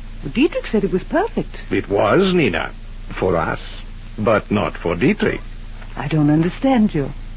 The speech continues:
Speaker 2: I told you I'm going to build that five thousand dollars into a hundred thousand, remember?
Speaker 1: Yes.
Speaker 2: In that fire tonight, Dietrich got only one of the two things he wanted.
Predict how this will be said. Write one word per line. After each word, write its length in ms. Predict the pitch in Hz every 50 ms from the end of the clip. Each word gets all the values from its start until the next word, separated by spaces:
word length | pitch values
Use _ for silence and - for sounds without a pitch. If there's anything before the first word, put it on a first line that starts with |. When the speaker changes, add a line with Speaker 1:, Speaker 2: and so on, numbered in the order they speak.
| - -
Speaker 2:
I 140 | - 117 139
told 340 | 143 - 220 254 277 254 196
you 140 | 226 220 214
I'm 100 | 208 202
going 220 | 170 190 185 175
to 100 | - 160
build 340 | 139 117 175 170 147 135 110
that 140 | 120 110 -
five 400 | - - 139 123 120 117 110 90
thousand 420 | 117 120 113 113 107 95 104 101
dollars 360 | 92 113 110 104 98 95 90
into 400 | 92 104 101 98 104 98 92 - - - -
a 40 | -
hundred 600 | - - - - 151 151 139 107 92 87 78 -
thousand, 540 | - - - - 92 87 82 85 - - - - - - - - -
remember? 520 | - 67 71 82 85 101 151 233 302 302 - -
Speaker 1:
Yes. 460 | 175 160 147 135 127 135 180 262 381 - - - - - - - - - - - - - - - - - - - - - - - -
Speaker 2:
In 100 | 95 98
that 180 | 95 113 - -
fire 380 | - - 180 196 196 185 147 -
tonight, 420 | - 101 87 76 69 73 73 - - - - - - 92
Dietrich 380 | 101 156 151 - 147 131 107
got 200 | 98 113 107 107
only 260 | 127 117 113 107 101
one 480 | 101 98 101 107 110 101 90 - - 73
of 140 | 78 - -
the 60 | 95
two 240 | - - 110 98 90
things 280 | - 98 80 69 69
he 100 | - -
wanted. 460 | 82 76 92 92 90 - - - -